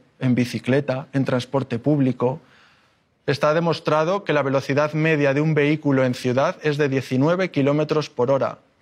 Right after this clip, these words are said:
En bicicleta es más sano, más ecológico, más barato y hasta más rápido. Y, por supuesto, por ejemplo, plantar árboles.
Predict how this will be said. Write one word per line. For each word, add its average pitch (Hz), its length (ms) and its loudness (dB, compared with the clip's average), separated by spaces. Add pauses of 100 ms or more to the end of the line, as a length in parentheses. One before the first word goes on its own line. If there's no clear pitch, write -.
(180)
En 127 180 2
bicicleta 139 760 0 (880)
es 135 120 0
más 127 200 2
sano, 175 460 -2 (240)
más 135 220 -2
ecológico, 160 800 -2 (160)
más 147 200 0
barato 143 520 -2 (180)
y 139 100 0
hasta 123 240 -4
más 139 160 2
rápido. 131 580 -4 (960)
Y, 143 120 0
por 131 140 0
supuesto, 143 720 -2 (260)
por 135 140 0
ejemplo, 143 600 0
plantar 131 380 0
árboles. 117 600 -4